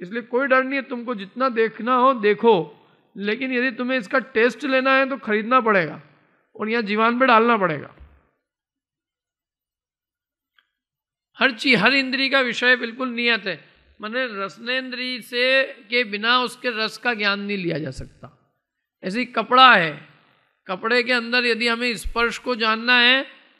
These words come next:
तो हमें उसको स्पर्श करना आवश्यक है। बिना स्पर्श किए उसका चिकनापन, रूखापन जाना नहीं जा सकता।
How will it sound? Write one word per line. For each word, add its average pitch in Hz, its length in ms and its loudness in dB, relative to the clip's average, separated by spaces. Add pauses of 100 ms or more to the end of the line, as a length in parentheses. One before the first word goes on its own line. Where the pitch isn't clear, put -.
(140)
तो 214 40 -4
हमें 214 200 0
उसको 233 520 0
स्पर्श - 460 -6
करना 214 360 -2 (600)
आवश्यक 180 580 2
है। - 160 -20 (2250)
बिना 233 320 2
स्पर्श 226 440 -4
किए 233 240 -4
उसका 220 360 -2 (220)
चिकनापन, 208 680 -2
रूखापन 208 640 -2 (320)
जाना 175 320 -2
नहीं 190 160 -6
जा 285 140 -12
सकता। - 360 -20